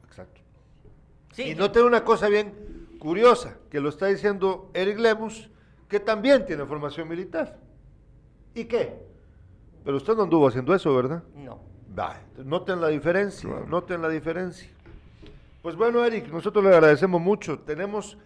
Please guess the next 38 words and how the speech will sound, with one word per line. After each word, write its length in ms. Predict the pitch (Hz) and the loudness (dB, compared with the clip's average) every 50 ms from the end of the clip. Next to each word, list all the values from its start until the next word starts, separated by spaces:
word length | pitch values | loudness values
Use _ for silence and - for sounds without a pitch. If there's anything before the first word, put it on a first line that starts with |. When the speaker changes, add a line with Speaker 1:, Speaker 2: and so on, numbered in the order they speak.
| - - _ _ _ - | -20 -20 _ _ _ -6
Speaker 1:
que 80 | 143 | -6
hablar 340 | 143 139 151 165 175 170 175 | -4 0 0 0 0 0 -2
también 360 | 175 156 143 143 156 160 160 | -4 -4 -4 -4 -6 -6 -4
hoy 160 | 170 180 180 | -2 -4 -4
de 260 | 170 139 120 123 123 120 | -4 -6 -6 -6 -4 -4
lo 320 | 113 117 113 110 110 110 | -2 -2 -2 -2 -4 -8
que 160 | - 107 110 110 | -12 -12 -10 -8
les 200 | 107 107 101 110 | -8 -8 -8 -8
mencionábamos, 880 | 110 107 101 - 113 113 131 151 165 180 175 165 147 143 156 160 135 127 | -10 -10 -10 -10 -6 -2 0 0 0 0 -2 -6 -10 -12 -12 -12 -8 -8
del 220 | 117 107 104 101 | -6 -6 -4 -4
asilo 320 | 98 95 - 147 151 156 156 | -4 -4 -4 -4 -2 0 0
de 60 | 139 | -2
ancianos. 420 | 131 - 139 147 156 170 156 - 110 | -2 -2 -4 -6 -6 -6 -8 -14 -14
Aquí 180 | 98 - 117 | -18 -16 -10
ya 140 | 120 127 127 - | -6 -6 -6 -6
tenemos 320 | - 131 127 131 131 - | -6 -10 -8 -8 -8 -10
una 100 | 139 135 | -10 -12
explicación 560 | 135 135 - 120 113 - 110 101 - 135 135 127 | -12 -14 -14 -16 -14 -12 -12 -12 -10 -12 -10 -8
más 200 | 127 131 127 - | -8 -10 -8 -4
clara, 440 | - 165 180 196 196 180 185 - - - _ _ _ _ _ _ _ - | 0 2 2 2 2 0 -4 -8 -20 -20 _ _ _ _ _ _ _ -12
y 80 | 156 160 | -8 -4
del 220 | 160 160 151 151 | -2 -2 0 2
adoquín 560 | 143 139 139 139 143 - 165 190 196 185 165 | 2 0 0 -2 -6 -8 -12 -12 -12 -12 -12
que 160 | - - 127 | -10 -8 -4
ya 140 | 123 131 139 | 0 0 0
vino 340 | 143 165 170 170 170 165 170 | 0 0 -4 -4 -6 -4 0
para 200 | 156 143 123 117 | 0 2 2 2
las 200 | 117 117 110 - | 0 -2 -4 -4
colonias, 640 | 120 113 123 139 156 165 170 165 156 - - - - _ _ _ _ _ _ _ - - _ - - - - _ - - _ - _ - _ - | -6 -4 -4 -4 -6 -6 -8 -10 -10 -12 -16 -20 -20 _ _ _ _ _ _ _ -20 -20 _ -20 -20 -20 -20 _ -20 -20 _ -20 _ -20 _ -14
eh, 240 | - 110 110 104 104 - | -12 -10 -10 -10 -10 -10
que 100 | 113 113 | -10 -10
no 80 | 135 | -10
me 100 | 151 147 135 | -10 -10 -8
ubico 320 | 123 156 156 - 135 123 | -8 -8 -8 -8 -8 -6
yo 120 | 127 131 | -6 -6
bien, 460 | 123 127 139 143 151 147 139 120 104 95 | -8 -8 -8 -8 -8 -10 -10 -14 -14 -14
pero 180 | - 110 107 110 | -12 -10 -10 -8
bueno, 280 | 123 135 131 120 101 | -8 -8 -8 -10 -12